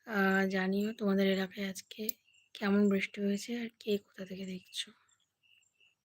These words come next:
আজকেও এখন আর এই লাইভে আমি, উম, কোনো নোটিশ ছাড়াই চলে আসলাম, তার জন্য দুঃখিত।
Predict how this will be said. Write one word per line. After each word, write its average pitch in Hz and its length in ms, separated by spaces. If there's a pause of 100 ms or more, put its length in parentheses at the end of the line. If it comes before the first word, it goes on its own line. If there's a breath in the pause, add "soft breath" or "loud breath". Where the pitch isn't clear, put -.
(880 loud breath)
আজকেও 226 400
এখন 208 280
আর 202 60
এই 196 160
লাইভে 190 300
আমি, 196 420 (140)
উম, 185 520
কোনো 190 420 (540 soft breath)
নোটিশ 208 380
ছাড়াই 196 360
চলে 190 260
আসলাম, 208 480 (460)
তার 190 180
জন্য 190 340
দুঃখিত। 214 420